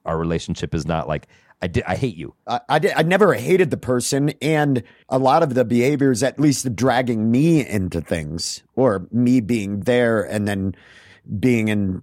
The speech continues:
Speaker 2: some terrifying situations, that stopped a long time ago. And, and this person apologized. I mean, they have a, a huge heart. They just struggle. And it got so hard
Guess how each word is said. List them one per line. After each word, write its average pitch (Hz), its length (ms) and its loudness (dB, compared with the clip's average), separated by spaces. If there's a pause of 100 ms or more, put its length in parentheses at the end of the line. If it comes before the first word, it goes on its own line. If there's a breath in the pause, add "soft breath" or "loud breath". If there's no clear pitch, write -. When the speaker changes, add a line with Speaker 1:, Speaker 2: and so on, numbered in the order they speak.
Speaker 2:
some 104 320 -4
terrifying 104 600 0
situations, 110 840 -2
that 165 220 2
stopped 127 420 0
a 101 60 -2
long 104 320 -2
time 110 300 -2
ago. 101 340 0
And, 98 200 -2 (380 loud breath)
and 127 180 -2
this 135 160 0
person 143 380 -2
apologized. 92 880 -2
I 117 40 -2
mean, 101 160 -2
they 107 120 0
have 123 240 -2
a, 98 140 -2 (120)
a 110 120 -2
huge 113 440 0
heart. 98 420 -4 (480 loud breath)
They 135 120 2
just 127 220 -2
struggle. 127 680 2
And 110 140 -2
it 113 60 -4
got 127 260 0 (340)
so 147 480 2
hard 123 560 0